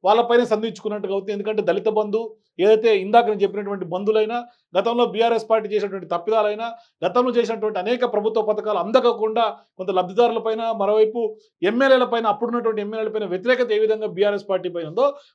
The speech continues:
పార్లమెంట్ ఎన్నికల నాటికి కూడా సేమ్ అట్లాంటి వ్యతిరేకత మరొక్కసారి ప్రజల్లో ఇన్కల్కేట్ అయ్యే అవకాశం స్పష్టంగా కనిపిస్తుంది. ఇట్లాంటి సందర్భాల్లోనే కొంత ఇప్పటికే అనేక సర్వేల్లో కూడా కొంత కాంగ్రెస్ పూర్తి స్థాయిలో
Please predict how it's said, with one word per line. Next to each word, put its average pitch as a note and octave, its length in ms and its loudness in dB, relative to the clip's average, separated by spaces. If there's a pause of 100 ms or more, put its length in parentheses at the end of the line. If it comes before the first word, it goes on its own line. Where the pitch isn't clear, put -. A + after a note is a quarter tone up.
పార్లమెంట్ D4+ 440 4
ఎన్నికల B3 380 0
నాటికి G#3 320 -2
కూడా B3+ 320 2 (220)
సేమ్ C4 200 6
అట్లాంటి C4+ 380 2
వ్యతిరేకత A#3 480 0
మరొక్కసారి A3+ 600 0
ప్రజల్లో G#3+ 540 0 (220)
ఇన్కల్కేట్ B3 480 2
అయ్యే A3 120 4
అవకాశం G3+ 420 0
స్పష్టంగా F3+ 420 -8
కనిపిస్తుంది. D#3 400 -12
ఇట్లాంటి C4 360 2
సందర్భాల్లోనే A#3 640 0 (300)
కొంత A3+ 380 2 (200)
ఇప్పటికే B3+ 280 0
అనేక A#3+ 240 0
సర్వేల్లో A3+ 380 0
కూడా A3+ 140 0
కొంత A3 200 -4
కాంగ్రెస్ B3+ 600 2
పూర్తి A#3+ 220 -6
స్థాయిలో A3+ 480 2